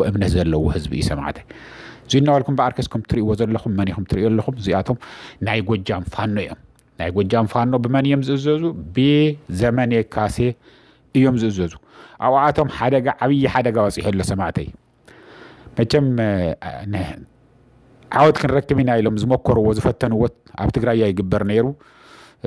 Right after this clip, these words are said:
ትግራይ ከምኡ ገይሮም ሓራ ወፂኦም እዮም፣ ትግራይ ከምኡ ገይሮም ጀጋንነቶም ኣረጋጊፆም እዮም ኢሎም ስለ ዝኣምኑ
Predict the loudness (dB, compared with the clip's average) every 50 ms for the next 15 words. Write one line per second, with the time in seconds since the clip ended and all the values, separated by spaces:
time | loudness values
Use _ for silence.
0 | 0 0 2 2 2 2 2 2 0 0 -2 -2 -2 0 0 0 0 0 -2 -2
1 | -2 -2 0 2 2 2 2 0 0 0 2 2 0 0 0 -2 -2 0 2 0
2 | 0 0 -2 -2 0 0 2 2 2 0 0 0 0 0 0 0 0 2 0 0
3 | 0 0 0 0 0 0 -2 -2 -2 0 0 0 2 2 2 2 2 2 2 2
4 | 2 2 2 2 2 2 2 0 -4 -12 -18 -20 -20 -20 -20 -20 -20 -20 _ _
5 | _ 0 2 4 4 4 2 0 0 0 0 2 2 2 0 -2 -4 -8 -14 _
6 | _ _ _ _ _ -8 -4 -2 0 0 0 0 0 0 0 0 0 0 0 0
7 | 0 0 -2 -2 -2 -2 -2 0 2 4 4 4 4 4